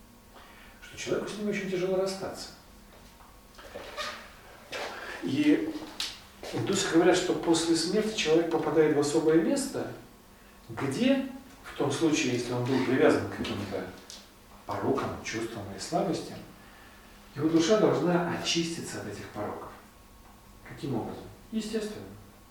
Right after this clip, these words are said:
Закон справедливости. То, что ты незаслуженно взял, тебе нужно просто вернуть. Каким образом, опять же?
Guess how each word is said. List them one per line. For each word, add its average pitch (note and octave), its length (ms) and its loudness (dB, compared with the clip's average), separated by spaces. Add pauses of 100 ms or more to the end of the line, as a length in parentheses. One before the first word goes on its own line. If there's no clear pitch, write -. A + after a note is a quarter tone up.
(140)
Закон - 280 -4
справедливости. F3 640 -2 (920)
То, F3+ 100 -4
что F3 160 0
ты - 380 6 (200)
незаслуженно D#3 600 0
взял, F3 260 0
тебе B2 140 -6
нужно A#2+ 260 -6
просто B2 280 -6
вернуть. G#2+ 420 -8 (960)
Каким C#3+ 300 -6
образом, G#2+ 360 -4
опять G2+ 280 -10
же? - 180 -12